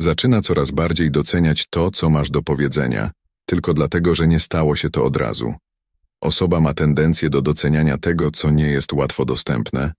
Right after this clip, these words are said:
a odkładając jej odpowiedzi, w pewnym sensie stajesz się czymś rzadkim, czymś, na co musi czekać. Im rzadziej coś się wydaje, tym bardziej staje się pożądane. Innym ważnym aspektem jest to,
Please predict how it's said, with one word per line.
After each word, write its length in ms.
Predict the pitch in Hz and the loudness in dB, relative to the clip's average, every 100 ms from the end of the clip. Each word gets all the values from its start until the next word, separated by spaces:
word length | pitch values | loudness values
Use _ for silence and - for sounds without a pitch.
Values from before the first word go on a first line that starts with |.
| _ _ _ _ - - | _ _ _ _ -8 -2
a 60 | |
odkładając 640 | 69 - 73 76 80 78 76 | -2 -2 -2 0 2 0 0
jej 180 | 73 | 0
odpowiedzi, 580 | - - 65 62 71 73 | -2 -4 -4 -2 -2 -2
w 100 | - | -4
pewnym 340 | 78 73 73 69 | -2 0 0 2
sensie 400 | 78 76 - 76 | 0 0 0 -2
stajesz 380 | - 71 73 | -2 0 0
się 160 | - 76 | -2 -2
czymś 340 | - 73 73 - | 0 -2 -2 -2
rzadkim, 580 | 90 80 - - 57 - _ _ _ _ - | 0 -2 -4 -4 -4 -6 _ _ _ _ -4
czymś, 380 | 85 78 78 71 | 2 2 2 0
na 160 | 69 | -2
co 140 | - 73 | 0 0
musi 280 | 71 - | 0 -2
czekać. 520 | - - - - - - _ _ _ _ _ _ - | -4 -4 -4 -8 -10 -12 _ _ _ _ _ _ 0
Im 180 | 80 76 | 2 2
rzadziej 340 | 80 78 71 | 2 0 -2
coś 220 | - 73 | -2 -4
się 160 | - 67 | -2 -2
wydaje, 560 | 76 73 67 57 60 - _ _ _ | 0 0 0 -2 -2 -6 _ _ _
tym 200 | - 71 | 0 0
bardziej 380 | 65 67 71 71 | 2 -2 -2 -4
staje 320 | - 67 65 | -2 -2 -2
się 140 | - - | -2 -4
pożądane. 680 | 69 69 67 53 52 - - _ _ _ - | -2 0 0 -2 -4 -6 -12 _ _ _ -2
Innym 440 | 98 80 71 67 | 0 2 2 0
ważnym 380 | 62 69 76 67 | -2 -2 0 -2
aspektem 520 | 53 - 85 - 69 | -2 -2 -4 -2 -2
jest 320 | 64 - - - | -2 -4 -8 -4
to, 260 | 67 85 | -2 -2